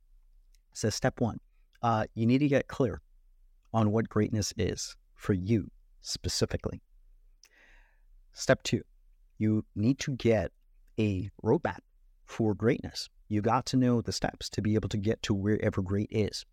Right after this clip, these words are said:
in whatever form that looks like for you, in whichever he-, area of life it is, whether it's health, wealth, or love. Step three,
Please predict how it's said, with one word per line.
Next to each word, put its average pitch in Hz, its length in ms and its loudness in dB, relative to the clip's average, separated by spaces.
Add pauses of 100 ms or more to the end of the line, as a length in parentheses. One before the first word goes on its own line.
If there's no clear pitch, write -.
(240)
in 98 120 0
whatever 104 320 0
form 135 400 0
that 92 180 -4
looks - 220 -6
like 101 160 -2
for 139 200 2
you, 107 280 2
in 117 180 2
whichever 135 360 0
he-, 117 200 -2 (160)
area 107 400 2 (120)
of 90 100 -2
life 95 260 0
it 90 60 0
is, - 320 -2
whether 101 200 0
it's 87 120 -6
health, 104 300 0
wealth, 92 240 -4
or 87 80 -4
love. 98 340 0 (880)
Step - 280 0
three, 143 340 -2